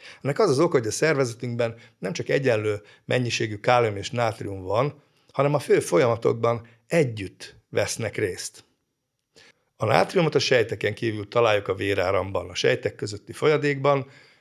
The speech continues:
míg a kálium a sejtek belsejében van.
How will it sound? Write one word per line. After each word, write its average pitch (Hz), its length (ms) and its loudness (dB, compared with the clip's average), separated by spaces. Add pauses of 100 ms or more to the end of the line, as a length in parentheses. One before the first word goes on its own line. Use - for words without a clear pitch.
míg 226 200 -4
a 107 100 0
kálium 156 440 4
a 113 60 2
sejtek 110 520 0
belsejében 98 800 0
van. 90 220 -10